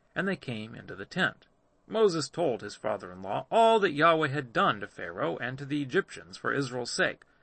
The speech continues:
all the hardships that had come on them on the way, and how Yahweh delivered them Jethro rejoiced for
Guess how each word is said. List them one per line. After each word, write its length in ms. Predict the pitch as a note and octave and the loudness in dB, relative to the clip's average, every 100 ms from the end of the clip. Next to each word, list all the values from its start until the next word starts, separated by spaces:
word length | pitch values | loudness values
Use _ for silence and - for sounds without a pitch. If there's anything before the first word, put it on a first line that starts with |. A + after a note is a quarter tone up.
| _ _ - | _ _ 2
all 220 | C3 D3 | 4 4
the 100 | B2+ | 2
hardships 580 | G#2+ C#3 D#3+ - D3+ - | 4 4 4 -2 -6 -6
that 180 | C3 C#3 | -8 -8
had 140 | C#3 | -8
come 220 | - E3+ | -4 -2
on 180 | E3 C#3+ | -2 -2
them 220 | C#3 C#3+ | -6 -6
on 160 | C3 D3+ | -6 -6
the 80 | D3+ | -2
way, 340 | A#2+ G#2+ A#2+ - _ _ _ - | 0 -2 -4 -14 _ _ _ -4
and 140 | G#3+ | 4
how 160 | F#3 G#3+ | 8 8
Yahweh 460 | D3 F3+ F3+ F3+ | 8 6 6 4
delivered 520 | E3 E3 F#3+ A#3+ C#3 G2 | 2 0 4 6 6 4
them 240 | F2+ - _ _ _ _ _ _ - | -10 -16 _ _ _ _ _ _ 0
Jethro 400 | F3 - D#3+ D#3+ | 0 2 -2 -2
rejoiced 680 | D#3 C3 - B3 B2+ - | -2 -4 2 4 4 0
for 160 | - - | -10 -14